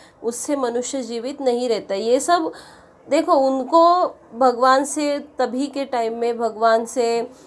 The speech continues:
अ, ऐसा रहता था कि भगवान ही सभी जगह है, ऐसा वो लोग मानते थे। इसके लिए उनका ऐसा कहना है कि अगर हम लोग भगवान से दूर है, ईश्वर के यो-, वियोग में मनुष्य जीवित नहीं रहता,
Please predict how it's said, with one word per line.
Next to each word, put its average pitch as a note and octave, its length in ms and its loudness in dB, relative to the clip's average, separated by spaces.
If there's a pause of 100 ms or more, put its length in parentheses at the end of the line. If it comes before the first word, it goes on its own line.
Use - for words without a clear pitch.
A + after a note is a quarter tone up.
(180)
अ, G3+ 500 2 (340)
ऐसा A#3+ 300 2
रहता B3+ 360 2
था B3+ 180 2
कि A3+ 180 -6
भगवान A3 440 0
ही C4 160 -4
सभी A#3+ 280 -2
जगह G#3+ 280 2
है, A3+ 320 0
ऐसा B3+ 280 0
वो A3+ 160 2
लोग A#3+ 180 -2
मानते C4 480 0
थे। E3 140 -2 (320)
इसके B3 260 -2
लिए D#4 120 0
उनका B3+ 300 2
ऐसा A#3+ 260 0
कहना A3 320 2
है C4+ 380 2 (420)
कि F4+ 260 -2 (300)
अगर C4+ 340 4
हम C4 200 2
लोग B3+ 220 4
भगवान A#3 380 2
से A#3+ 200 -2
दूर C4 300 -4
है, C4+ 180 0
ईश्वर B3 420 -2
के B3 180 -6
यो-, G#3+ 320 -4
वियोग G#3 380 -4
में C4 220 -2
मनुष्य A3 520 -2
जीवित G3+ 460 -6
नहीं G#3+ 360 -2
रहता, A3 480 2